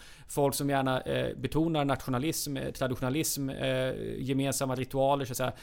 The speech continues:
De betonar mer det gemenskapsskapande, medan finns det andra grupper som tycker det är viktigt att till exempel dela de demokratiska värderingarna som Sverker Sörlin skriver om sin, eh, nya bok då, Till bildningens försvar.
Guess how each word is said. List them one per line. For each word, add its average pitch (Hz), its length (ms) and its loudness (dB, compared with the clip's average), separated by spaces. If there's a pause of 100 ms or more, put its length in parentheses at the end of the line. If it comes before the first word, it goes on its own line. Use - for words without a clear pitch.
(200)
De 170 400 2
betonar 143 380 2
mer 156 220 4
det 139 80 0
gemenskapsskapande, 156 1040 -2 (360)
medan 127 240 -4
finns 120 140 -6
det 143 60 0
andra 127 200 -2
grupper 135 240 -2
som 113 120 -4
tycker 120 200 -6
det 123 60 0
är - 20 -4
viktigt 139 320 -2
att - 120 -4
till - 100 -12
exempel 120 300 -2
dela 120 340 0
de 120 160 -2
demokratiska 127 580 2
värderingarna 131 680 2
som 123 140 -10
Sverker 123 360 -4
Sörlin 160 380 -4
skriver 120 240 -10
om 117 100 -12
sin, 123 200 -12 (140)
eh, 127 140 -12
nya 120 220 -6
bok 123 240 -8
då, 117 220 -6
Till 120 140 -6
bildningens 113 340 -2
försvar. - 400 -6